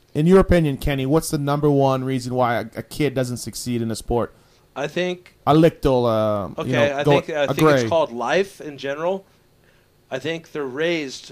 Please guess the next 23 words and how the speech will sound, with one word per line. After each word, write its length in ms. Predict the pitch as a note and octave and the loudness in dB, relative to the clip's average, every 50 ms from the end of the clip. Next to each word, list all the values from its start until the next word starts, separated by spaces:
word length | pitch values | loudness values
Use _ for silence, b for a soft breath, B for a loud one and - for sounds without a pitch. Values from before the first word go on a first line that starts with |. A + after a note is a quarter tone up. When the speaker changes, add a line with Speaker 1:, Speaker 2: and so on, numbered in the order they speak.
| A2 - | -18 -16
Speaker 2:
and 160 | C#3+ C3+ C3 A2+ | -14 -14 -14 -14
breed 460 | G#2+ B2+ C#3+ D#3 D#3 D3 C3+ A#2+ A2+ - _ _ _ _ _ _ _ _ _ _ - | -12 -10 -8 -8 -8 -8 -8 -10 -14 -20 _ _ _ _ _ _ _ _ _ _ -16
to 60 | C#3+ | -10
be 140 | C#3 D3 C#3+ | -6 -6 -4
a 60 | C3 | -4
racers, 460 | C3 C3+ C#3 C3+ - C#3 A#2 G#2+ - | -4 -4 -6 -6 -8 -10 -10 -10 -12
and 140 | B2 B2+ C3+ | -12 -8 -8
that's 180 | C3+ C3 - | -8 -8 -6
all 180 | D#3+ D3+ D3+ D3+ | -6 -4 -4 -4
they 140 | D#3 D3 C#3 | -4 -6 -8
do. 220 | C3 D3+ D#3+ C#3+ | -8 -8 -8 -8
They 120 | A#2 A#2 A#2+ | -8 -6 -6
don't 160 | B2+ C3+ C#3 | -6 -8 -6
go 80 | - F#3 | -6 -6
to 80 | F3 | -6
school. 500 | E3+ - - _ C#3 C#3+ C#3 C#3 C#3+ C#3 b b b b | -6 -10 -14 _ -10 -8 -6 -6 -8 -8 b b b b
They 100 | - C3 | -8 -6
don't 140 | C3+ D3 D3+ | -6 -6 -6
hang 140 | E3 E3 D#3+ | -6 -8 -6
out 160 | D#3+ D#3+ D#3 | -8 -8 -8
with 60 | - | -6
other 200 | D#3 D3+ D3+ D3 | -6 -8 -8 -8
kids. 480 | C#3+ - C#3+ C#3+ C3+ C3+ C3+ C3 - - | -10 -10 -6 -4 -4 -4 -4 -6 -10 -18